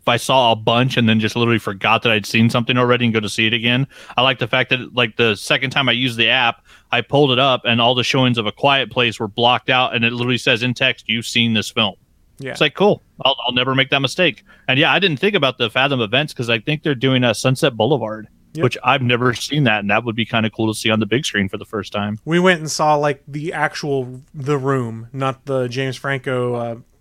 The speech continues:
Speaker 2: mockumentary version of it or whatnot. We saw The Room as a Fathom event with our movie pass a few months back.
Speaker 1: Is it?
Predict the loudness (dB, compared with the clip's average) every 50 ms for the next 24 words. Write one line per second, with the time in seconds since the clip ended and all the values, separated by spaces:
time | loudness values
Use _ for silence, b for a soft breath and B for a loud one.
0 | -14 -8 -2 0 0 0 0 -2 -6 -4 -4 -2 -2 -2 -4 -4 -6 -6 -8 -8
1 | -8 -6 -8 -8 -6 -8 -8 -6 -6 -6 -6 -6 -8 -10 -8 -6 -6 -6 -2 0
2 | 2 2 2 4 4 4 4 2 0 0 0 0 -2 -4 -4 -6 -6 -6 -6 -4
3 | -2 -2 -2 -2 -4 -4 -6 -6 -4 -4 -4 -6 -10 -14 b b b b b b
4 | b -4 -2 -2 0 0 0 0 0 0 -2 -4 -4 -6 -6 -6 -10 -14 -14 -12
5 | -12 -12 -12 -14 -16 -18 -18 -18 -18 -20 _ _ _ _ _ _ _ _ _ _
6 | _ _ _ _ _ _ _ _ b b b b b b b b b b _ _
7 | _ _ _ _ _ _ _ _ _ _ _ _ _ _ -6 -6 -4 -2 -2 -2
8 | -2